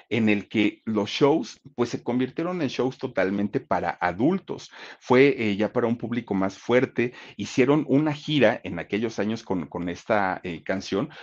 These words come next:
una gira que se llamó Ay, qué rico tour. Imagínense nada más, pues, ya está po-, con el puro nombre,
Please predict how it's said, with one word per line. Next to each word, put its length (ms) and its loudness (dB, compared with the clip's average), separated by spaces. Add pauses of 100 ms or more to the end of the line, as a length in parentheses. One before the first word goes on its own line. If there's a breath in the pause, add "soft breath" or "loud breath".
(140)
una 200 2
gira 260 0
que 100 -8
se 160 -6
llamó 480 0
Ay, 280 2
qué 160 2
rico 420 -2
tour. 460 0
Imagínense 540 -8
nada 160 -2
más, 100 -6
pues, 140 -10
ya 60 -4
está 200 -4
po-, 160 -12
con 140 -6
el 100 -10
puro 220 -2
nombre, 400 2